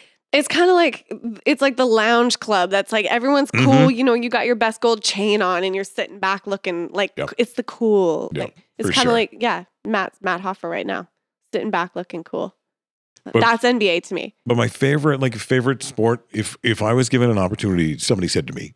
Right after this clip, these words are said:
Speaker 1: Yeah.
Speaker 2: on a, call a game, probably hockey.
Speaker 1: Yes.
Speaker 2: Probably hockey. Yeah.
Speaker 1: Yes.
Speaker 2: I just, I've, I spent fourteen years, fifteen years working in hockey.
Speaker 1: Yeah.
Speaker 2: And it's, it's in you.
Speaker 1: Yeah.
Speaker 2: Like, it's really in you.
Speaker 1: Oh, it's so
Speaker 2: Right.
Speaker 1: fun.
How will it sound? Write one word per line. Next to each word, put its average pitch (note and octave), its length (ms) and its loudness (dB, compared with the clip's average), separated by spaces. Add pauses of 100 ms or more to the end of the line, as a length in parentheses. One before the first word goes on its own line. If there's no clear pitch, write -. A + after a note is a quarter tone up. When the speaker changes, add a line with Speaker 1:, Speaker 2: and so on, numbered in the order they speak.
(120)
Speaker 1:
Yeah. A#3 180 -2
Speaker 2:
on F#2+ 120 2
a, D2 140 -2
call F2 300 -6
a D2+ 60 -6
game, D2 380 -6 (560)
probably B2 420 2
hockey. - 460 -10 (240)
Speaker 1:
Yes. - 180 -4
Speaker 2:
Probably D3 200 -2
hockey. - 420 -12 (140)
Yeah. G3 120 -4
Speaker 1:
Yes. - 300 -8 (120)
Speaker 2:
I F#2+ 100 0
just, G#2+ 260 -4 (460)
I've, A2 580 -2 (100)
I G#2 120 -2
spent A#2+ 400 0 (340)
fourteen G2+ 480 0
years, C#2+ 400 -4
fifteen G2+ 460 -4
years D2 280 -6
working E2+ 240 -8
in F2 80 -6
hockey. F#2+ 460 -6
Speaker 1:
Yeah. A#3+ 240 2
Speaker 2:
And G2 240 -4
it's, G#2 420 -2
it's - 200 -6
in G#2 180 -2
you. - 100 -10 (240)
Speaker 1:
Yeah. A#3 180 4
Speaker 2:
Like, G#3 80 0
it's A2+ 120 -2
really G#2+ 320 0
in C#2+ 120 -6
you. B1+ 100 -12 (160)
Speaker 1:
Oh, B3 140 0
it's A3 120 -2
so B3+ 140 2
Speaker 2:
Right. - 100 -6
Speaker 1:
fun. G3+ 220 0